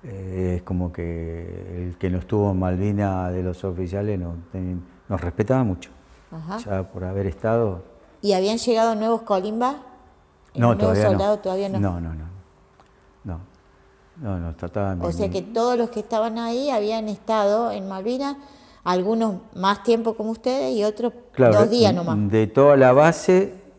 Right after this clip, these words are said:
Speaker 1: éramos sesenta. De la otra base, de la otra compañía, habría doscientos soldados, la otra también doscientos. Pero la única que fue a Malvinas de esa base, eh,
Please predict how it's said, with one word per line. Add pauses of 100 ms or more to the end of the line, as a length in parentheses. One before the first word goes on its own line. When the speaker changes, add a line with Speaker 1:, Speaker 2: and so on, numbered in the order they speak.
(140)
Speaker 1:
éramos
sesenta. (1080)
De
la
otra
base,
de
la
otra
compañía,
habría
doscientos
soldados,
la
otra
también
doscientos. (540)
Pero
la
única
que
fue
a
Malvinas
de
esa
base, (680)
eh,